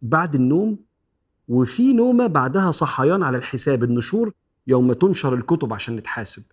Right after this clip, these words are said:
فبتفكر نفسك بلقاء ربنا، "الحمد لله الذي أحيانا بعدما أماتنا وإليه النشور". أما السنة السابعة من سنن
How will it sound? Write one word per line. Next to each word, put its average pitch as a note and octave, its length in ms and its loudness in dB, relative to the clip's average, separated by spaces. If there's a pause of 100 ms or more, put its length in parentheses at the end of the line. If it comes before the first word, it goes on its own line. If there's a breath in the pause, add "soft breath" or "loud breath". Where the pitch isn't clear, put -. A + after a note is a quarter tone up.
(500)
فبتفكر D3 760 -2
نفسك F#3 520 -4
بلقاء B2 440 -2
ربنا، A2 280 -6
"الحمد C3 360 -2
لله A#2+ 280 -2
الذي A#2+ 340 -4
أحيانا D3+ 480 -2 (360)
بعدما A#2+ 520 -4
أماتنا D#3+ 440 -4
وإليه A#2+ 400 -6
النشور". G2+ 520 -10 (680)
أما C4 160 4
السنة B3+ 400 2
السابعة E3+ 480 0
من A#2 140 2
سنن C#3 440 2